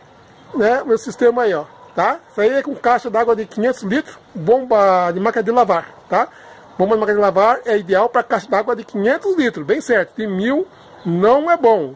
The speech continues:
tá? Na fase adulta você vai ter problema, é, vai ter problema com os seus peixes. Um grande abraço, até o próximo vídeo. Se não se inscreveu, se inscreva. Espero que tenham gostado aí da informação.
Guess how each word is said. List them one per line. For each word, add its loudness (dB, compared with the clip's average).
tá? 0
Na 0
fase 2
adulta -2
você -4
vai 2
ter -2
problema, -2
é, -2
vai -2
ter 0
problema -2
com 0
os -2
seus -2
peixes. -6
Um 0
grande 2
abraço, -2
até 2
o 2
próximo -2
vídeo. -2
Se -6
não 0
se -4
inscreveu, 0
se -4
inscreva. 0
Espero 2
que -12
tenham 0
gostado 0
aí 2
da 4
informação. -2